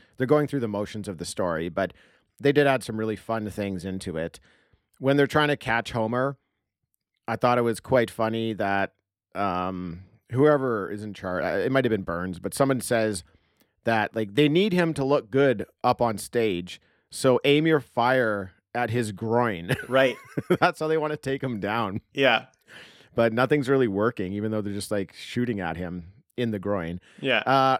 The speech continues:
Speaker 1: you've got the, you know, the characters Lenny and Carl who are always together.
Speaker 2: Yeah.
Speaker 1: So he grabs Lenny and he eats Lenny.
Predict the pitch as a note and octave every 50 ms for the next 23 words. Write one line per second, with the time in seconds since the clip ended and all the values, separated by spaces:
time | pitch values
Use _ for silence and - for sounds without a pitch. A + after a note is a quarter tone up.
0 | - _ C3 B2 G#2 C#3+ C3+ C3 - C3 B2+ G2 C3 B2 B2 A#2+ A#2 A2+ - B2+
1 | B2 A#2 - A#2+ A2 F#2+ G#2 G#2 A2+ A2 G#2+ G2+ - - G2 F#2+ G#2 A2+ A2+ A#2
2 | A#2 A#2 A#2 A2+ A#2 A#2+ - - A2+ A#2 A#2 A2+ B2+ C3 C3 B2+ - _ _ -
3 | - A#2+ A2 B2 C3+ A#2+ C3 C#3 C#3+ C#3+ A2+ A2 A2+ B2 C3+ C#3 B2+ A#2+ A2+ G#2
4 | G#2 - D#3 G3 G#3 - - A2+ G#2 F2+ E2 D2+ C#2+ -